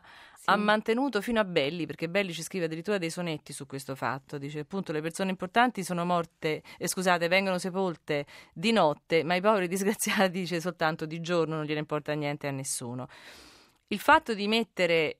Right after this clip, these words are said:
Speaker 2: eh, alla-, al tramonto il momento della sepoltura era perché non si dovesse divagare niente e nessuno durante la giornata con un corteo, visto questo <laughs> corteo com'era, chiaramente poteva divagare,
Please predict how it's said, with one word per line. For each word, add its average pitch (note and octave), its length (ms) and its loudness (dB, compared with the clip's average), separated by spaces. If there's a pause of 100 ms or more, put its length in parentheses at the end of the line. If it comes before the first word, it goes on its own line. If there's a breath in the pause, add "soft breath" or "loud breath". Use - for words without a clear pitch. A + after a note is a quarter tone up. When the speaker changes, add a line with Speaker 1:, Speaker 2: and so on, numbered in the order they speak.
Speaker 2:
eh, D#3 140 -2
alla-, D#3+ 500 2
al E3+ 220 0
tramonto G3 640 2
il D#3 60 0
momento F3 360 -2
della D#3 160 2
sepoltura F#3 720 -2
era A3 220 6
perché G#3+ 360 0
non F#3+ 160 0
si - 100 -4
dovesse G#3+ 680 2
divagare F#3+ 580 2
niente G3+ 320 0
e F3+ 60 0
nessuno E3 580 -4
durante F3 420 0
la D3 140 -2
giornata E3+ 800 0 (280 loud breath)
con A3+ 300 4
un F#3 180 0
corteo, F3+ 600 2
visto F#3+ 280 -4
questo E3+ 220 -4
<laughs> - 20 -4
corteo E3+ 420 -2
com'era, E3 500 2
chiaramente E3 540 -2
poteva D3+ 340 0
divagare, D3+ 760 2